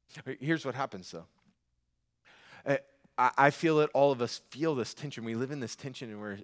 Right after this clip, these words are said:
we say, like, "Why do we not see miracles like this today?" Like, uh, like, it seems like the Bible is chock full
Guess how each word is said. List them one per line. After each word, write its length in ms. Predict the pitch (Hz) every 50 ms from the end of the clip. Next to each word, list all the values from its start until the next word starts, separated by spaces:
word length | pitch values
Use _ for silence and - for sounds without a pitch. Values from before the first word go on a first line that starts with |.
| - _ 82 107
we 220 | 117 113 107 98 95
say, 400 | 95 - - - 147 143 123 110
like, 200 | 101 98 104 92
"Why 180 | 110 127 131 147
do 100 | 156 175
we 100 | 196 196
not 300 | 180 156 135 120 - -
see 260 | - - - 127 117
miracles 560 | 110 113 110 101 104 - _ 113 101 95 -
like 200 | 101 92 90 -
this 300 | - 85 87 - - - _ _ _ _ _ _
today?" 380 | _ 120 113 165 202 - 82 - _ _ _ _ _ _ _ _ _ _ _ _ _ _ _ _ _ _ _ _ _ _ _ _
Like, 220 | 165 170 151 123 131
uh, 180 | 147 127 110 113 156 131
like, 180 | 147 135 113 139
it 120 | 147 -
seems 280 | - - 190 208 214 180
like 140 | 185 -
the 80 | - 180
Bible 680 | 131 - - 151 127 143 165 180 156 156 135 123 - -
is 200 | - 208 - -
chock 520 | - - - - - - 170 165 - -
full 340 | - - - 196 175 123 110